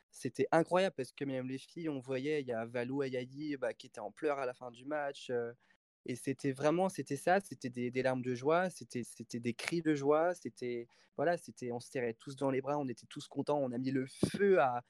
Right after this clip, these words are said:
à la, à la Stark Arena de Belgrade, on, on faisait, on a fait la, on était en train de danser dans la, dans les cou-, dans les couloirs de l'aréna, euh, bah, d'ailleurs, on a été filmés par la deux F deux B et c'était, enfin, les Serbes nous ont applaudis, ils étaient, ils étaient avec nous et c'était, c'était vraiment génial, c'était incroyable.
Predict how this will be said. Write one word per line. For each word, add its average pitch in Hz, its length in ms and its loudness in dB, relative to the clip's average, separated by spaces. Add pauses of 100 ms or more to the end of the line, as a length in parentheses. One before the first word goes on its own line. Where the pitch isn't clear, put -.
(140)
à 123 140 -2
la, 120 180 0
à 127 140 -2
la 123 100 -2
Stark - 280 -4
Arena 139 240 2
de 139 60 -6
Belgrade, 139 560 0
on, 120 240 -6
on 123 160 -4
faisait, 131 260 0
on 127 140 0
a 127 80 2
fait 143 180 -2
la, 120 380 0 (280)
on 135 140 -4
était 131 140 -4
en 135 80 4
train 139 160 0
de 135 80 -2
danser 151 420 2
dans 135 240 0
la, 127 100 -2 (260)
dans 123 180 0
les 123 160 -2
cou-, - 180 -8
dans 131 100 4
les 120 120 -2
couloirs 139 240 0
de 135 80 0
l'aréna, 131 580 0
euh, 120 340 -2
bah, 113 140 -2
d'ailleurs, 139 200 0
on 127 40 -4
a 110 60 -12
été 120 160 -16
filmés 143 260 -6
par 123 140 -4
la 113 80 -2
deux 120 80 -18 (100)
F 120 60 -12
deux 123 100 -8
B 123 80 -8
et 160 180 0
c'était, 113 360 -10
enfin, 110 180 -2
les 120 80 -6
Serbes 151 240 2
nous 117 220 -4
ont 104 60 -4
applaudis, 135 500 -2 (100)
ils 117 140 -10
étaient, 127 260 -2 (360)
ils 135 80 4
étaient 131 140 4
avec 135 220 6
nous 180 160 2
et 131 60 2
c'était, 117 480 -4 (120)
c'était 131 300 -2
vraiment 139 240 4
génial, 127 400 2
c'était - 380 -4
incroyable. 127 480 2